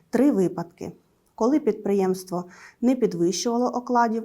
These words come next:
у дві тисячі двадцять четвертому році, підвищило їх у січні або квітні через зростання мінзарплати. Та найгостріше зараз стоять питання, пов'язані з мобілізаційними змінами.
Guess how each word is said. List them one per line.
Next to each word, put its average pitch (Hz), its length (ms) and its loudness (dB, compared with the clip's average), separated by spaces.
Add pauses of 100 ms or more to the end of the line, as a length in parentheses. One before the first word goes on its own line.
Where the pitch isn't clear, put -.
у 214 80 -2
дві 208 160 -4
тисячі 220 400 -4
двадцять 202 360 -4
четвертому 202 600 -2
році, 190 440 -4 (580)
підвищило 214 680 0
їх 185 320 -4
у 185 60 -4
січні 262 640 -2 (260)
або 254 240 4
квітні 175 500 -2
через 180 260 -4
зростання 190 560 -2
мінзарплати. 175 840 -2 (600)
Та 226 120 4
найгостріше 208 920 0 (380)
зараз 269 380 2
стоять 202 440 -2
питання, 254 540 0 (300)
пов'язані 240 640 2
з 214 80 -4
мобілізаційними 202 960 0
змінами. 175 600 0